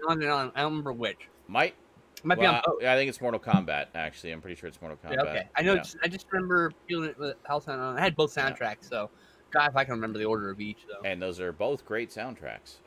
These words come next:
Speaker 1: Yeah.
Speaker 2: <laughs>
Speaker 1: Oh,
Speaker 2: Some,
Speaker 1: absolutely.
Speaker 2: some great, uh,
Speaker 1: Absolutely.
Speaker 2: nineties techno on them.
Speaker 1: Hype
Speaker 2: But, uh,
Speaker 1: Train!
Speaker 2: hey, there we go.
Speaker 1: Hype
Speaker 2: Hype
Speaker 1: Train
Speaker 2: Train.
Speaker 1: mode.
Speaker 2: We got to level one, a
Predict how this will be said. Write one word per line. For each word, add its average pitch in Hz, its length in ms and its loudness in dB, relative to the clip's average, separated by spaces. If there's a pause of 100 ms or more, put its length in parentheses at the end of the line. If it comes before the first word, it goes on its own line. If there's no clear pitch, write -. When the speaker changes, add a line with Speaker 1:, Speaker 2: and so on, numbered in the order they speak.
(360)
Speaker 1:
Yeah. 160 400 6
Speaker 2:
<laughs> - 40 -4
Speaker 1:
Oh, 156 60 6
Speaker 2:
Some, 170 100 8
Speaker 1:
absolutely. 151 640 2
Speaker 2:
some 87 120 -18
great, 90 240 -4 (100)
uh, 95 40 -2
Speaker 1:
Absolutely. 131 720 -2
Speaker 2:
nineties 92 380 -4
techno 92 420 -4
on 78 160 -4
them. 78 140 -10 (580)
Speaker 1:
Hype 269 180 4
Speaker 2:
But, 190 220 0
uh, 311 60 8
Speaker 1:
Train! 440 840 6 (220)
Speaker 2:
hey, 175 880 4
there 151 120 2
we 147 120 -4
go. 151 760 6
Speaker 1:
Hype 156 180 6
Speaker 2:
Hype - 60 4
Speaker 1:
Train 370 100 2
Speaker 2:
Train. 330 500 4
Speaker 1:
mode. 403 120 2 (760)
Speaker 2:
We 117 100 -2
got 156 340 4
to 151 120 2
level 175 580 6
one, 202 600 6
a 214 200 -2